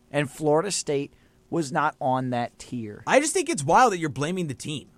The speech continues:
Speaker 2: Li-, like, it, it's absolutely crazy to
Speaker 1: Schedule
Speaker 2: me.
Speaker 1: harder competition.
Speaker 2: They did.
Speaker 1: L S U wasn't good.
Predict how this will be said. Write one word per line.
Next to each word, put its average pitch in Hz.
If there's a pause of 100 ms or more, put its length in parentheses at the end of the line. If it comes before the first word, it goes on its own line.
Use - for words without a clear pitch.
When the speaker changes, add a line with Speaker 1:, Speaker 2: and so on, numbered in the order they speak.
Speaker 2:
Li-, 151
like, 170 (440)
it, 190
it's -
absolutely 175
crazy 180
to 175
Speaker 1:
Schedule 190
Speaker 2:
me. 269 (120)
Speaker 1:
harder 147 (220)
competition. 139 (760)
Speaker 2:
They 202
did. 320 (840)
Speaker 1:
L 156
S 254
U 220 (360)
wasn't 196
good. 226